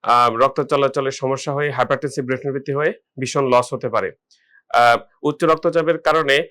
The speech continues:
হার্টের যে পাম্পের ক্ষমতা সেটা কমে যেতে পারে। আর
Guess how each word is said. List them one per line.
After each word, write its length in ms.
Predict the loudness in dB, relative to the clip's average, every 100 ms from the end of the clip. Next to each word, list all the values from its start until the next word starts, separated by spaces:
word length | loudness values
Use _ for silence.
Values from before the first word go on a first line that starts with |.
| _
হার্টের 360 | 0 2 2 0
যে 140 | -4
পাম্পের 580 | -4 _ 2 4 2 -2
ক্ষমতা 580 | -2 -2 2 4 4 0 _ _ -10 -2
সেটা 260 | 2 2 2 -2
কমে 220 | 0 2
যেতে 200 | 0 0
পারে। 260 | 2 2 -2 _ _ _ _ _ -2
আর 220 | 4 4